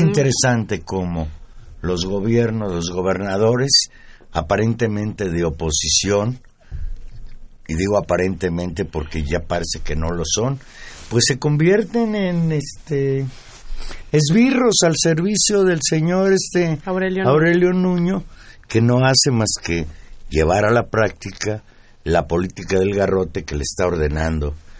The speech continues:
Speaker 2: el gobierno de Peña Nieto.
Speaker 1: Y que dice, y que la, y que parece disfrutar enormemente, ¿no? Este, está construyendo una imagen de,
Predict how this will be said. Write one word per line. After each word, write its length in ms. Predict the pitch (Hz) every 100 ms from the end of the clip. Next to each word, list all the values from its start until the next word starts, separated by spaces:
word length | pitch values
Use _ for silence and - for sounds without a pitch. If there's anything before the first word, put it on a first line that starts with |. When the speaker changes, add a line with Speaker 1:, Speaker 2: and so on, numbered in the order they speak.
| - -
Speaker 2:
el 120 | 67
gobierno 360 | 69 80 76 71
de 60 |
Peña 300 | - 62 60
Nieto. 360 | 58 55 52 - - - - - - - -
Speaker 1:
Y 160 | - 185
que 260 | - 175
dice, 320 | 165 175 208 -
y 180 | 185
que 180 | 180 180
la, 140 | 165 165
y 120 | 190
que 120 | 202
parece 320 | 185 190 208 240
disfrutar 520 | - 185 - 190 180
enormemente, 720 | 170 175 180 156 139 156 -
¿no? 160 | 190 240
Este, 200 | - 180
está 220 | - 180
construyendo 640 | 190 190 190 190 185 180
una 120 | 175
imagen 560 | 165 170 165 - 175 165
de, 240 | 151 143